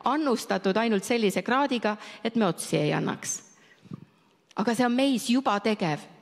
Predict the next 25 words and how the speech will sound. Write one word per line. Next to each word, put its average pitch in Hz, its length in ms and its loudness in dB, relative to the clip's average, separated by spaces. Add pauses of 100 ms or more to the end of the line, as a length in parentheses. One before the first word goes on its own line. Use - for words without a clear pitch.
(180)
S-, - 220 -8
ja 196 160 2
sinu 294 360 0
vastuvõtuvaim-, 220 1120 0 (320)
võime 220 420 2 (720)
on 226 160 2
arendatav. 208 840 0 (960)
Vaadake, 269 520 2 (560)
äh, 180 280 2 (640)
ja 214 160 2
võtke 247 280 0
omale 175 320 2
eeskujusid. 160 640 -4 (120)
Mina 247 200 2
arvan, 208 280 0
Paulus 240 300 0
ütleb 214 220 -2
ka 220 140 2
samamoodi, 214 500 2 (220)
"Võtke 269 300 0
mind 262 240 2
eeskujuks, 202 560 0
võtke 254 280 0
meid 240 240 0
eeskujuks." - 640 -2